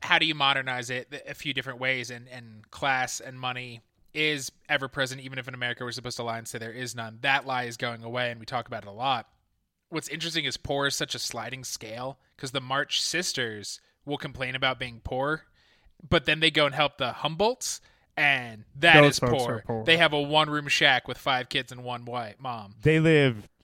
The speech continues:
Speaker 3: Charlie and the Chocolate Factory grandparent style.
Speaker 2: <laughs>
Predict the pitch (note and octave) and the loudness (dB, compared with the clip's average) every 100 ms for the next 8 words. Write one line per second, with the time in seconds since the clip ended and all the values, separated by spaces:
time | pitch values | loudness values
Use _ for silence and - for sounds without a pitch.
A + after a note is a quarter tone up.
0 | _ - C3+ C3+ A#2+ C#3 A#2+ B2+ A2+ G#2 | _ 2 4 4 0 0 0 0 -2 -2
1 | G#2+ G#2 G2 G#2+ G2 G#2+ F#2 E2+ F2+ D#2+ | -4 -4 -4 -4 -2 -4 -6 -6 -6 -4
2 | D2+ D2 - - - _ _ - B3 | -6 -10 -18 -20 -20 _ _ -8 -6